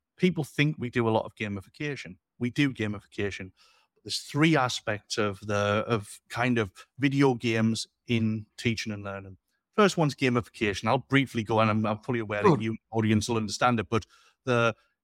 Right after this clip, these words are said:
Speaker 1: gamification is really about the scoring mechanism and rewards and achievements.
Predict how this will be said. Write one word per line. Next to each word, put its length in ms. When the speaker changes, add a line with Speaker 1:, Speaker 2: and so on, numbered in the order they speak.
Speaker 1:
gamification 540
is 100
really 380
about 220
the 60
scoring 560
mechanism 680
and 340
rewards 540
and 100
achievements. 720